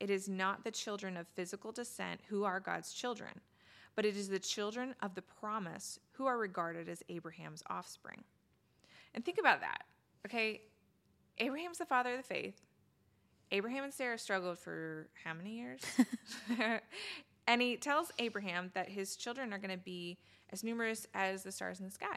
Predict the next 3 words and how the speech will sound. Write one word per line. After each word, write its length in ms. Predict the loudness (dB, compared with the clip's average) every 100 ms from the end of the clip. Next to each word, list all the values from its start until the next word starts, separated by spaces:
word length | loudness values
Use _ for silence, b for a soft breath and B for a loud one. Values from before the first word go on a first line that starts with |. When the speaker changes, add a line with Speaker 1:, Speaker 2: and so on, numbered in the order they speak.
| 6
Speaker 2:
Mm-hmm. 260 | 6 6 0 b b b b b _ _ _ _ 0
Speaker 1:
And 460 | 4 6 6 4 0 -6 _ _ _ _ _ _ -8
here's 360 | -2 -2 -2